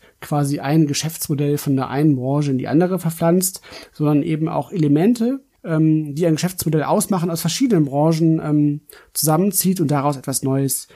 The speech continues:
entsteht. Und das Spannende ist eben dabei tatsächlich, dass man sich somit eben, ja, Problemlösungen, die in anderen Branchen schon erdacht worden sind,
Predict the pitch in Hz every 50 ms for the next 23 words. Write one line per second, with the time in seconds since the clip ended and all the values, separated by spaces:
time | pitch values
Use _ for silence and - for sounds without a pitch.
0 | - - - - - - _ - 160 143 135 - - - 147 151 165 196 208 -
1 | - - - - - - - _ 139 135 143 127 - - - 131 143 175 185 180
2 | 160 156 - 180 185 160 147 160 151 147 143 151 143 - - - - 151 143 143
3 | 156 147 147 - - _ _ _ _ _ _ _ _ _ _ _ _ _ - -
4 | - 147 120 131 139 135 135 131 - 147 160 165 160 160 - 165 143 147 147 143
5 | 143 147 147 - _ _ _ _ _ _ _ _ _ - 143 143 143 127 101 -
6 | _ _ _ - 160 143 147 160 185 202 214 190 175 180 202 214 202 202 196 196
7 | 208 214 196 165 156 - 165 165 175 175 180 170 156 143 151 160 170 165 185 170
8 | - - 170 151 151 139 139 135 160 170 165 - - - - 170 165 165 165 160
9 | 143 156 156 165 160 -